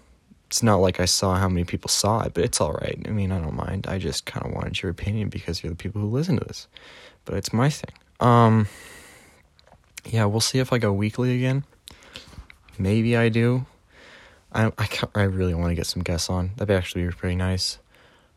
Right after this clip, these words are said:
I was considering it, but I didn't know how to set this up with, like, audio and all that. But, you know, I'm a, here right now, I'm joined again with a longtime fan of the show,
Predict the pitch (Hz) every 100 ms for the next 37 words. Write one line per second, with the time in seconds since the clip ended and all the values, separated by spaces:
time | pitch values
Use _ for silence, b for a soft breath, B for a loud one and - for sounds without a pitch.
0 | - 110 - - - 104 101 98 92 95
1 | 92 90 87 80 85 85 87 85 80 -
2 | - - - 82 90 _ - 85 78 78
3 | - 85 85 85 85 85 85 85 - -
4 | - - - b b b b b b b
5 | _ 123 143 117 139 _ _ 107 131 120
6 | 104 _ - - 175 180 101 98 107 110
7 | 110 98 98 98 107 101 98 101 95 92
8 | 101 107 117 107 95 85 78 82 78 69
9 | - 82 82